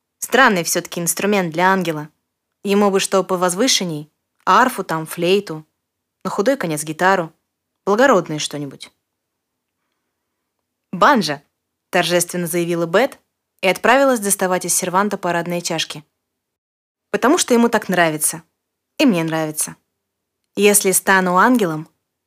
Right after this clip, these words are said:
обязательно тоже буду". Когда Ник впервые попал в гости к Бет, она ещё ходила сама. Ленни привёл его тогда практически за руку. Грузного,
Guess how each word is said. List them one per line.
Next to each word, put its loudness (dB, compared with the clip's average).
обязательно 0
тоже -6
буду". -8
Когда 2
Ник 2
впервые 0
попал 0
в -6
гости -2
к -12
Бет, 0
она 0
ещё 0
ходила -4
сама. -6
Ленни 6
привёл 2
его 0
тогда 0
практически -4
за 2
руку. -6
Грузного, 2